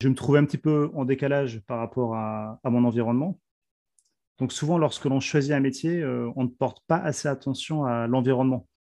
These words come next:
à l'éthique autour, aux personnes qui nous entourent, au lieu géographique dans lequel, euh, on est. Premier point. Et moi, donc, j'étais un petit peu dans un poste très intéressant, mais, euh, qu'il fallait que je quitte au bout de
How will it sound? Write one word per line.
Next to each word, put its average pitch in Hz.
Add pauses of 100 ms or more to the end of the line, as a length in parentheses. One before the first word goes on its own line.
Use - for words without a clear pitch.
(920)
à 120
l'éthique 127
autour, 127
aux 123
personnes 123
qui 123
nous 120
entourent, 139
au 131
lieu 123
géographique 123
dans 120
lequel, 117
euh, 110
on 117
est. 165 (640)
Premier 135
point. 175
Et 160
moi, 151
donc, 151
j'étais 143
un 143
petit 139
peu 160
dans 143
un 139
poste 151
très -
intéressant, 170 (560)
mais, 143
euh, 123 (640)
qu'il 117
fallait 135
que 117
je 135
quitte 143
au 131
bout 123
de 113